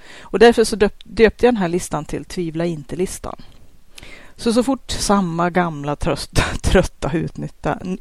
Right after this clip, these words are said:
utnötta argument dyker upp, så har jag den här listan i telefonen i Keep, som är en app som jag tipsade om i en tidigare podd. Så att så fort som jag känner att jag antingen har kommit på något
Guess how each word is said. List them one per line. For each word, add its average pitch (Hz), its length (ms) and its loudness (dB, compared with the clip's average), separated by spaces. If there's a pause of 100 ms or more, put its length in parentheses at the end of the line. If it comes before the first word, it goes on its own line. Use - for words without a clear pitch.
utnötta 190 1400 -2
argument 165 560 -2
dyker 208 280 -2
upp, 262 260 -2 (380)
så 214 360 2
har 269 260 2
jag 302 120 2
den 208 60 0
här 160 100 0
listan 156 360 -6
i - 40 -14
telefonen 190 720 -6
i 143 220 -8 (260)
Keep, - 420 -6 (160)
som - 300 -12
är 151 300 -6
en 151 160 -10
app - 260 -10
som - 160 -12
jag - 140 -10 (140)
tipsade - 420 -8
om 156 220 -10
i - 180 -8
en - 160 -10
tidigare 226 400 -2
podd. - 280 -10 (680)
Så - 140 2
att 220 100 4
så 240 120 0
fort 262 220 -4
som 208 180 -2
jag 196 80 0
känner 196 340 0
att 180 140 -2
jag 190 120 4
antingen 226 460 2
har 175 300 0
kommit 175 240 -6
på 160 320 -6
något - 400 -10